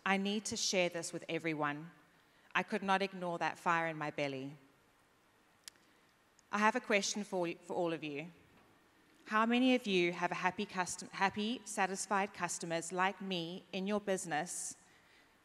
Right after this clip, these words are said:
Customers who have had great product results,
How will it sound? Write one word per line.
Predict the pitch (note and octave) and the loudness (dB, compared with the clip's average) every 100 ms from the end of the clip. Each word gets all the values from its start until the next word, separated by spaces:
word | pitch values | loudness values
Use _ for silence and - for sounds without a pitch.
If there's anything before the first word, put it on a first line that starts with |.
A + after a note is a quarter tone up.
| _ _ | _ _
Customers | A3 A3 - B3 A#3+ A#3+ - | 2 2 2 0 0 0 0
who | G#3+ | 0
have | F#3+ | 2
had | F3+ F3+ - | 0 -2 -2
great | F3+ F3 - - | 2 2 0 -2
product | F#3+ F3 F3 | -2 -2 -4
results, | F3 D#3 D3+ D#3 - - | -6 -2 -2 -2 -4 -6